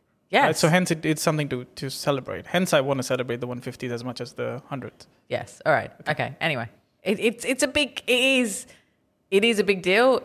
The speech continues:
Speaker 2: It just, I still have that same feeling of, "I can't believe that people listen and
Speaker 1: I guess that's a
Speaker 2: recognize
Speaker 1: good
Speaker 2: my
Speaker 1: thing.
Speaker 2: voice now."
Speaker 1: I think that's a good thing for the most part.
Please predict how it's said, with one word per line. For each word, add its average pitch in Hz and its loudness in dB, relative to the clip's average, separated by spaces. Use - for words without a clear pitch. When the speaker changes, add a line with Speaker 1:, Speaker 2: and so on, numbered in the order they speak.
Speaker 2:
It 180 -2
just, - -2
I 175 2
still 175 2
have 170 -2
that 160 2
same 160 -2
feeling 151 0
of, 143 0
"I - -2
can't 147 0
believe 127 -8
that - -12
people 131 -8
listen 147 0
and 131 -2
Speaker 1:
I 180 4
guess 359 4
that's - 4
a - -
Speaker 2:
recognize 170 4
Speaker 1:
good 156 4
Speaker 2:
my 151 4
Speaker 1:
thing. 135 2
Speaker 2:
voice 196 2
now." 127 -6
Speaker 1:
I 208 2
think 220 0
that's 127 0
a - -6
good - -8
thing - -8
for - -20
the 131 -6
most 117 -4
part. 123 -8